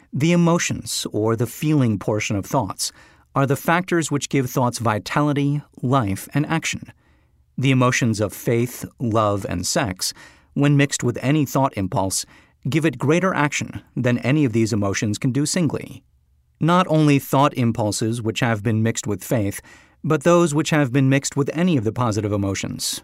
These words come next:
or any of the negative emotions, may reach and influence the subconscious mind.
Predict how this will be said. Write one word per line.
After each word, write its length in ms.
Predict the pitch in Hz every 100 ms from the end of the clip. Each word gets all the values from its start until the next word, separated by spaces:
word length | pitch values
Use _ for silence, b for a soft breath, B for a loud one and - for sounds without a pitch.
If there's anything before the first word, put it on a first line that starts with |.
| -
or 220 | 92 90
any 220 | 104 113
of 100 | 104
the 60 | 98
negative 340 | 113 151 110
emotions, 560 | 95 92 92 104 101 - B B B -
may 220 | 131 131
reach 400 | 120 170 185 -
and 120 | 147 147
influence 540 | 156 170 107 92 -
the 120 | 139
subconscious 600 | - 107 - 113 110 143
mind. 500 | 156 120 90 - -